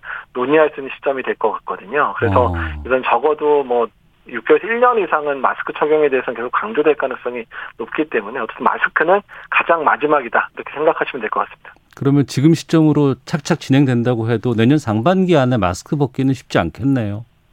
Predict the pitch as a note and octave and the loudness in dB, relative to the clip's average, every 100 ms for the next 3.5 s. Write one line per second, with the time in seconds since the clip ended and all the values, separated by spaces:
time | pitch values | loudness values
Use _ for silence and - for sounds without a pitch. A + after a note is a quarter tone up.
0 | _ _ C#3+ A#2+ D3 - C#3+ C3+ E3+ D#3+ | _ _ 0 2 0 2 2 4 2 2
1 | D#3+ D#3 - D3 C#3 C3 F3 F3 F3 D#3+ | 0 0 -2 -2 0 0 2 2 2 0
2 | C#3 - F3 D#3+ B2 D#3 D3+ D3 C3+ A#2+ | -2 0 2 2 0 0 2 0 -2 -4
3 | C3+ A#2+ G#2+ C3+ C#3 | -2 -2 -4 -2 -2